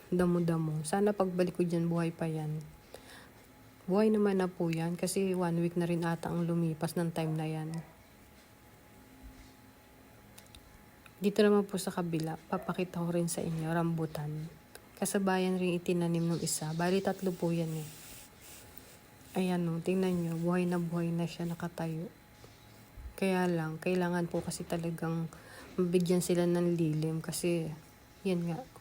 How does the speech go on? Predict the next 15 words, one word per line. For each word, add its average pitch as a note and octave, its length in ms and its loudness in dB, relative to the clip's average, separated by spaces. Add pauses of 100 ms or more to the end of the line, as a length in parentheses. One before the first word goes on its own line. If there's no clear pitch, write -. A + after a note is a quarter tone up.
(120)
kawawa, E3+ 400 2
sobrang F3 400 2
init E3 320 0
po D#3+ 160 -2
kasi. D#3 320 -6 (1040)
Buti G3+ 240 4
na A3 160 8
lang G#3+ 160 4
tong G#3 160 2
isa F#3+ 240 0
po, F3 320 -4 (880)
kahit F#3+ 320 0
wala F3+ 240 2
siyang F3+ 320 2
damo. D#3+ 320 0